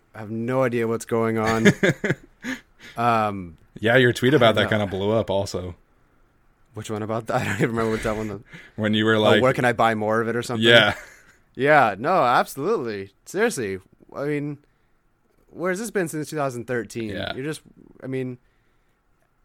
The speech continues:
Speaker 1: it's interesting, though. And I said it's like, uh, the post, you know, Rivers equivalent of breaking up with a girl,
Speaker 2: Uh-huh.
Speaker 1: or, like, you're breaking up with your boyfriend and going to the gym and wearing hot outfits and stuff like that. I
Speaker 2: Yeah.
Speaker 1: mean, Telesco's wheeling and dealing. He's
Speaker 2: He
Speaker 1: getting rid
Speaker 2: is.
Speaker 1: of stuff, bringing stuff in.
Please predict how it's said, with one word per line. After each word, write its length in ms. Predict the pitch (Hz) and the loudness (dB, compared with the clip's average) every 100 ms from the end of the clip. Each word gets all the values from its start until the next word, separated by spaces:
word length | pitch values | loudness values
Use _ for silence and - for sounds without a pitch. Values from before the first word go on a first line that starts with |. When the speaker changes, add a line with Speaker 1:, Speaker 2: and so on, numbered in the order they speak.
| - | -18
Speaker 1:
it's 160 | 117 - | -14 -8
interesting, 480 | 165 135 113 113 | -8 -8 -8 -8
though. 120 | 95 98 | -8 -6
And 80 | 104 | -6
I 160 | 110 | -6
said 240 | 110 131 113 | -4 -4 -4
it's 180 | - | -6
like, 240 | 120 117 - | -6 -6 -6
uh, 160 | 107 | -8
the 100 | 95 | -8
post, 440 | - 123 120 - - _ - | -8 -6 -6 -10 -20 _ -16
you 80 | 104 | -12
know, 60 | |
Rivers 320 | 95 113 107 | -6 -6 -6
equivalent 400 | 101 - 107 107 | -10 -10 -8 -8
of 100 | 101 | -10
breaking 300 | 87 107 107 | -8 -8 -8
up 200 | 104 104 | -10 -8
with 160 | 101 98 | -12 -12
a 60 | 95 | -10
girl, 320 | 98 104 104 | -8 -6 -4
Speaker 2:
Uh-huh. 320 | 95 95 92 - | -4 -6 -8 -10
Speaker 1:
or, 140 | 98 90 | -12 -10
like, 220 | 90 92 | -10 -12
you're 140 | 104 90 | -14 -10
breaking 200 | 107 107 | -8 -8
up 80 | |
with 80 | 90 | -10
your 80 | 101 | -10
boyfriend 480 | 87 104 - 104 101 | -6 -8 -6 -8 -8
and 100 | 95 | -8
going 180 | 107 101 | -8 -8
to 40 | |
the 60 | 95 | -12
gym 420 | 87 104 104 101 | -12 -10 -8 -10
and 140 | 95 - _ _ | -12 -16 _ _
wearing 180 | 110 101 | -14 -12
hot 260 | 95 104 98 | -8 -6 -4
outfits 460 | 98 92 113 - | -6 -6 -12 -10
and 100 | 107 | -12
stuff 220 | 113 104 | -10 -10
like 220 | 107 107 110 | -10 -10 -8
that. 220 | 107 104 | -8 -4
I 40 | |
Speaker 2:
Yeah. 120 | 98 90 | -2 -4
Speaker 1:
mean, 100 | - _ _ - | -6 _ _ -10
Telesco's 380 | 127 196 135 107 | -6 -4 -6 -6
wheeling 320 | 123 123 123 | -6 -6 -6
and 100 | 110 | -8
dealing. 300 | 123 165 107 | -6 -6 -6
He's 140 | 127 | -10
Speaker 2:
He 60 | 110 | -6
Speaker 1:
getting 260 | 123 - - | -4 -4 -6
rid 60 | |
Speaker 2:
is. 40 | 131 | -8
Speaker 1:
of 80 | |
stuff, 300 | - 123 117 | -6 -6 -6
bringing 240 | 107 123 117 | -6 -6 -8
stuff 340 | - 110 - | -8 -10 -8
in. 220 | 123 131 | -10 -10